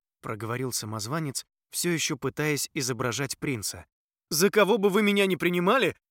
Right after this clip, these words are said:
я уверен, мы сможем прийти к соглашению. Когда я женюсь на дочери султана..."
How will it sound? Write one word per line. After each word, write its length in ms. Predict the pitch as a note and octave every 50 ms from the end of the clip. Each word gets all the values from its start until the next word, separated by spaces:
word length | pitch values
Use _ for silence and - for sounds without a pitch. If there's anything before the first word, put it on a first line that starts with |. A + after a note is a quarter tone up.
| _ -
я 200 | C3+ D3+ F3 E3
уверен, 460 | F3 F3 D3+ F3+ C4+ C#4+ A3 F#3 E3+
мы 80 | E3+ F3
сможем 400 | - D#3 E3 F#3+ F#3 F#3 A3 G3
прийти 240 | A3+ - - B3+
к 20 | F#3+
соглашению. 680 | - B3 A#3 B3+ B3 - - D#4 D#4 A#3+ E3 C3+ A2 - - _ _ _ _ _ _
Когда 340 | - F3+ F3 C#3 C#3+ A3+ A3
я 80 | G3+
женюсь 360 | F3+ E3 G#3 G3 A3 A#3 - -
на 140 | G3 F#3
дочери 340 | D#3 F#3+ A#3 - - G3+ G3+
султана..." 640 | F3+ - F#3 E3+ D3 - B3 C#4 A#3+ E3+ C#3 A#2